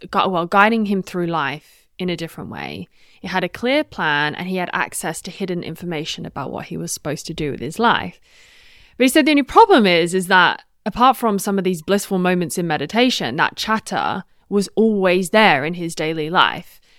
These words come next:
And that was the one that was screaming to be paid attention to. And I'm sure you have this too. You know, this is how we go about our lives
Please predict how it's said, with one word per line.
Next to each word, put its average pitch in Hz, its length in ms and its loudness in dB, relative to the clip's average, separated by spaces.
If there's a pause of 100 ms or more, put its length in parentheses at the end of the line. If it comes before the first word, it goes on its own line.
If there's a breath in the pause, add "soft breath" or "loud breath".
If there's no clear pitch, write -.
(160 soft breath)
And 190 180 0
that 196 140 2
was 196 100 -6
the 196 100 -4
one 175 180 -2
that 147 180 -6
was 175 180 -6
screaming 165 560 -4
to - 140 -12
be 156 100 -8
paid 139 240 -10
attention 175 500 -4
to. 90 280 -10 (420 soft breath)
And 202 100 -6
I'm 247 160 0
sure 226 380 0
you 196 160 0
have - 240 -12
this - 240 -12
too. - 160 -10
You 98 240 -12
know, 170 120 -8
this 190 180 -8
is 190 100 -10
how 196 260 -2
we 175 120 -4
go 160 220 -8
about 85 420 -10 (420)
our 180 160 0
lives 165 580 -2